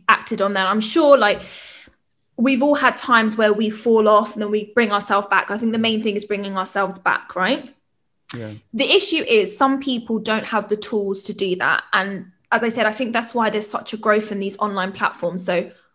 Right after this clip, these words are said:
Speaker 1: I didn't grow up in Must. I've spent a lot of my summers and my breaks in Must, so every year, but I would never know what it was like growing up in Egypt and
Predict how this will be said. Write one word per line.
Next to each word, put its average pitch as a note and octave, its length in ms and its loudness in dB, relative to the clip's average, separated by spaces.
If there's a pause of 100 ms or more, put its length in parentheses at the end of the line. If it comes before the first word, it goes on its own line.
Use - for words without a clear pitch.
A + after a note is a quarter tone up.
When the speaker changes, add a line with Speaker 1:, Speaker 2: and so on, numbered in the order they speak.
(140)
Speaker 1:
I B3 80 4
didn't C4+ 140 4
grow A3 100 4
up G#3+ 120 2
in G3+ 100 -2
Must. - 540 -2
I've G#3 300 2
spent A#3+ 380 0
a G#3 60 2
lot A3 260 4
of G#3+ 100 -4
my G3 120 -2
summers A3+ 640 -2
and F#3 260 -2
my F3+ 120 -4
breaks G3 360 0
in G3 100 -4
Must, G#3 280 -2
so - 140 -6
every B3 320 4
year, E3+ 280 -2
but F#3 240 2
I B3 200 8
would A#3+ 160 4
never A#3+ 220 4
know A3 160 4
what G3+ 120 2
it A3 60 -2
was G3 160 -4
like F#3+ 220 2
growing G3+ 340 2
up F#3 160 -2
in F#3+ 100 -4
Egypt F3+ 480 -2
and F#3+ 260 -6